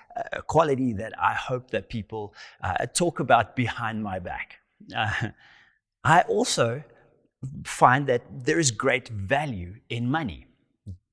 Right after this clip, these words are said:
Is money one of my core values? N-, no, no, but I can take care of my family well when I have money. And if I steward it correctly,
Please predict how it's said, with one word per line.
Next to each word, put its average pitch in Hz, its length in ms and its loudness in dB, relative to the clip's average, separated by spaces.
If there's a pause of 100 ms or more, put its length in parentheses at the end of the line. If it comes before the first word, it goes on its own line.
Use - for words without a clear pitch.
(200)
Is 113 240 2
money 104 640 0
one 101 260 -8
of 117 80 -8
my 85 140 -6
core 139 340 -2
values? 143 480 -8 (420)
N-, 104 160 -10
no, 139 420 -2 (460)
no, 147 220 6
but 139 220 4 (540)
I 151 100 6
can 180 200 2
take 156 220 -4
care 170 220 0
of 131 80 -2
my 120 140 0
family 180 440 -6
well 65 320 -12
when 135 160 -8
I 139 60 -6
have 131 380 -6
money. 73 300 -14 (300)
And 143 100 2
if 139 120 -2
I 127 80 -4
steward 233 500 2
it - 140 -4
correctly, 117 540 -6